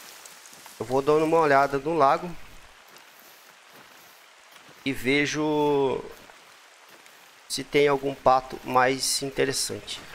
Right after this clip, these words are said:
Hoje não tem muito pato aqui não, já teve dias que eu vim aqui que tinha mais pato, até nessa parte de baixo aqui do, do lago aqui. Ah, tem um aqui, ó, dando bobeira aqui.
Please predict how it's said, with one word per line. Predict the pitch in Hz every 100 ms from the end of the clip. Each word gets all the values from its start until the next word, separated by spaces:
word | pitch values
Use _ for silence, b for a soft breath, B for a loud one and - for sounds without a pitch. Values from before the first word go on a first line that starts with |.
| - - - - - - - - - - -
Hoje | 156 208 -
não | 233
tem | 233 - 240
muito | 240 247 240
pato | - 214 214
aqui | - 226
não, | 185 143
já | 143
teve | - 160 180
dias | - 165 196
que | -
eu | 185
vim | 160 175
aqui | 165 170
que | 170 180
tinha | - 185
mais | 165 165 -
pato, | - 131 -
até | 127 147
nessa | 170 -
parte | - 180 175 -
de |
baixo | 180 - 127 151 -
aqui | 135 139
do, | 131 123 113 113 - - -
do | 123
lago | 120 120 120
aqui. | 117 123 -
Ah, | 190 160
tem | 180 220
um | 311 330
aqui, | - 196
ó, | 135
dando | 127 139
bobeira | 139 135 123 123 120
aqui. | -